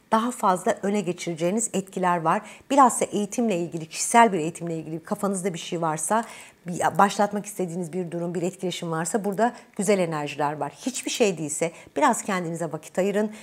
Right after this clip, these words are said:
kişisel bakımınızı yaptırın. Kitap okuyun ya da bir araştırmayla öğrenmek üzerine herhangi bir durumda biraz daha fazla zaman harcamaya çalışın. Diğer taraftan aşk, ilişkiler, duygusal noktalarda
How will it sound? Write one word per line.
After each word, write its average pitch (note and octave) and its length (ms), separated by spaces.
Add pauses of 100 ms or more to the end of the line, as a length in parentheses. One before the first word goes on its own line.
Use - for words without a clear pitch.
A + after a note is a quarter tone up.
(140)
kişisel F#3 400
bakımınızı F#3 440
yaptırın. G#3+ 580 (360)
Kitap G#3 360
okuyun A3+ 520 (220)
ya A3+ 120
da A3 200 (200)
bir A#3+ 100
araştırmayla G#3 920
öğrenmek G#3+ 500 (140)
üzerine G3 420
herhangi G3 400
bir F3 160
durumda G3+ 320
biraz G3+ 340
daha G3 160
fazla G#3+ 380
zaman G3+ 420
harcamaya D3+ 560
çalışın. D3+ 500 (540)
Diğer C#4+ 240
taraftan A3 520
aşk, G#3+ 400
ilişkiler, F#3+ 640
duygusal F#3+ 380
noktalarda F3+ 720